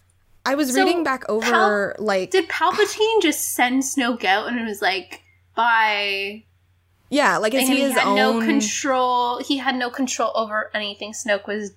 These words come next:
Speaker 2: doing?
Speaker 1: I mean, I
Speaker 2: Or was he,
Speaker 1: guess.
Speaker 2: was Palpatine also in Snoke's, e-, like, in his mind, like the way Snoke was in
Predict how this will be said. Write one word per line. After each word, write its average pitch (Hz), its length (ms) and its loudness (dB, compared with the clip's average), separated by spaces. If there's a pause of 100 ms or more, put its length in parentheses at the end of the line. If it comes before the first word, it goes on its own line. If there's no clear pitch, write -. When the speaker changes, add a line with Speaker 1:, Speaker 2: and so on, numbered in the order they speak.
Speaker 2:
doing? 294 580 -8 (1080)
Speaker 1:
I 240 40 0
mean, 339 180 0
I 254 80 0 (100)
Speaker 2:
Or - 140 4
was 302 200 2
he, 320 200 4
Speaker 1:
guess. - 260 -4 (320)
Speaker 2:
was 285 160 2
Palpatine 254 680 0
also 226 360 0
in 214 140 -6
Snoke's, 202 760 -4
e-, 226 280 -8
like, 208 320 0
in 208 200 -6
his 202 340 -2
mind, 220 380 -4
like 196 260 -2
the 196 80 -6
way 190 140 -4
Snoke 190 420 -4
was 196 180 -8
in 190 280 -10